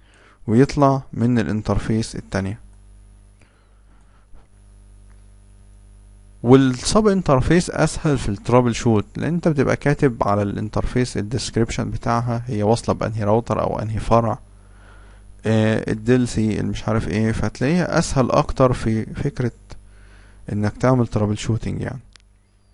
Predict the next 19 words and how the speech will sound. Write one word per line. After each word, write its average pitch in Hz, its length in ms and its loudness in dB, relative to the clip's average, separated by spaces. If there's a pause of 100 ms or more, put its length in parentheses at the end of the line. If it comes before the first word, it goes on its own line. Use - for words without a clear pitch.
(800)
تعال 156 200 4
احنا 160 420 2
على 98 100 -2
التيرمينال 117 540 -2
سيرفر 123 380 2
بتاعنا، 135 520 0
ندخل 123 520 0
راوتر 117 440 2
واحد، 127 520 0 (2500)
خلينا 120 540 -2
احنا 107 260 -4
راوتر 113 320 -2
أربعة 113 300 0
وراوتر 110 480 -4
اتنين، 104 240 -8
خلينا 147 300 0
في 131 200 -2
راوتر 127 460 -2
هنا 123 320 -2